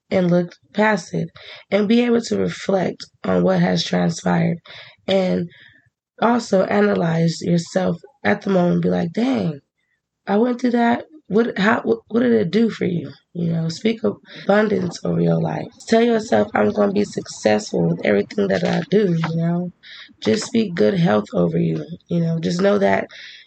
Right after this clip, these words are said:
you know, you have so many things that you can do to make your life better. And the last thing you need to do is worry about the things that keep you stagnated. You have to think about the things that can keep you moving forward. So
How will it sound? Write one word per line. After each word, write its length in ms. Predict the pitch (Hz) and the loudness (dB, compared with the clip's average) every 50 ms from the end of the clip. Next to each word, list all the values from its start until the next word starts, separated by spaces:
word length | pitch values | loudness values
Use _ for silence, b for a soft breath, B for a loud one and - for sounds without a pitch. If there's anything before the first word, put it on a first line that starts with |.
| B B _ _ | B B _ _
you 120 | 185 185 185 | -4 -2 0
know, 140 | 185 175 175 | 2 2 2
you 160 | 185 190 190 | 2 2 2
have 200 | 185 185 180 165 | 2 2 0 -2
so 240 | - - 196 202 208 | -2 0 2 2 4
many 220 | 214 208 208 202 | 4 2 2 0
things 260 | 196 - 196 196 190 | 0 0 0 0 0
that 220 | 185 185 175 - - | 0 -2 -4 -4 -6
you 100 | 180 170 | -6 -2
can 160 | 185 180 175 | -2 -2 0
do 360 | 170 214 214 196 175 170 170 - - | 0 2 2 2 2 0 -2 -4 -4
to 100 | - 185 | -2 0
make 260 | 185 180 180 180 185 | 2 2 0 0 0
your 120 | 190 185 | 0 0
life 280 | 185 185 180 175 165 170 | 2 2 2 0 0 0
better. 400 | 185 180 180 170 160 160 160 - _ _ B B B B B B B B B - | 0 0 0 0 -2 -4 -6 -8 _ _ B B B B B B B B B -2
And 420 | 185 180 175 175 170 165 165 160 - _ - _ _ _ - | 0 0 2 2 2 0 0 -2 -6 _ -20 _ _ _ -2
the 100 | 185 180 | 0 2
last 360 | 185 196 202 202 196 - - | 2 4 2 2 0 -2 -2
thing 160 | 208 190 185 | -2 0 0
you 140 | 170 180 - | 0 0 -2
need 100 | 175 175 | -2 -4
to 80 | - | -4
do 180 | 165 170 90 90 | -2 0 2 2
is 220 | 87 85 82 - | 2 2 2 2
worry 200 | 90 90 90 87 | 2 2 2 2
about 400 | 85 82 87 85 82 82 - - | 2 2 2 2 2 0 -2 -4
the 80 | - - - | -8 -10 -4
things 260 | - 95 92 87 82 | -2 0 2 2 2
that 180 | 170 170 175 165 | 2 0 0 -2
keep 180 | - - - - | -4 -8 -8 -4
you 80 | - 175 | -4 -4
stagnated. 760 | 165 - - - - 180 170 170 170 165 160 160 160 160 - 131 123 | -4 -4 -6 -4 0 0 2 2 2 2 0 0 0 -2 -2 -4 -4
You 160 | - 190 185 | -2 0 0
have 120 | 185 185 | 0 0
to 80 | 196 180 | -2 -4
think 220 | - - 180 - | -4 -4 -4 -4
about 220 | - 175 - 175 175 | -2 -2 0 0 0
the 60 | 175 - | -2 0
things 220 | - 90 - 82 | 0 2 2 2
that 160 | 82 85 - | 2 0 0
can 120 | - - - | -2 -4 -4
keep 200 | - - - - - | -4 -4 -6 -6 -4
you 80 | - 170 | -2 0
moving 260 | - 170 160 156 156 - - | 0 2 0 -2 -4 -4 -2
forward. 380 | - 175 175 - - - 190 - - B B B B B B B B B B | 0 0 0 0 -2 -6 -10 -16 -20 B B B B B B B B B B
So 460 | - - 175 165 165 160 170 - | -4 0 2 2 2 2 -2 -4